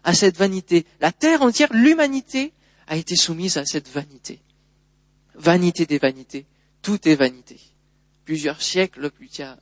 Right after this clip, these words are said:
plus tard, l'homme peut constater que, oui, la vanité est encore présente. L'homme est devenu mortel, la création tout entière est vouée à quoi ? À la destruction. À la destruction.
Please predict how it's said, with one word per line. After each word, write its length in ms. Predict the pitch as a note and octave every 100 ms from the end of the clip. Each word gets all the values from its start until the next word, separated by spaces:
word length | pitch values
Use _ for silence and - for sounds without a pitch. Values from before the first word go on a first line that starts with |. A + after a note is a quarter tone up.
| _
plus 140 | C#3+
tard, 420 | C#3+ C#3+ D3+ D#3+ E3+ _ _ _ _ _
l'homme 420 | - D3+ D#3+ E3+ E3 _ _ _ _ _
peut 100 | D3+
constater 580 | D#3 D3+ - C3+ C#3+ D3
que, 260 | C3+ A#2+
oui, 200 | A#2 A#2 _ _
la 120 | C#3+
vanité 380 | D3 D3+ D3+ F3
est 140 | D3+
encore 460 | D3 D3 F3 E3 - _ _ _
présente. 600 | - D3 C3+ A#2 - - _ _ _ _ _ _ _ _ _ _ _ _ _ _ -
L'homme 220 | E3 F#3+
est 80 | F3+
devenu 360 | F3 E3 E3+ E3+
mortel, 600 | D#3+ D3+ F3+ E3+ G3 G3 _ _ -
la 100 | D3
création 460 | - E3+ E3 - F3
tout 200 | G#3 F#3
entière 380 | F3+ - G#3 G3
est 120 | D#3
vouée 420 | D3+ C#3 D#3+ F#3+ G#3+ _ _ _ _ _ _ _
à 80 | C#3
quoi ? 260 | - D3 D#3
À 60 | B2+
la 100 | C#3
destruction. 560 | C3+ - C3 - - _ _ _ _ _ _ _
À 80 | -
la 140 | D3+ C#3+
destruction. 560 | C#3 - C3+ - B2+